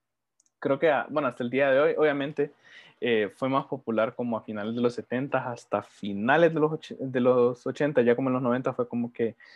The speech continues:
un montón de géneros más empezaron a tomar, obviamente, más relevancia.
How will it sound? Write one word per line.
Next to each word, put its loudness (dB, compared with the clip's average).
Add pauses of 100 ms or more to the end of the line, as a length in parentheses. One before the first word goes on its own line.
(140)
un -2
montón 4
de 4
géneros 0
más 2
empezaron -4
a -4
tomar, -6 (400)
obviamente, 2
más -2
relevancia. -2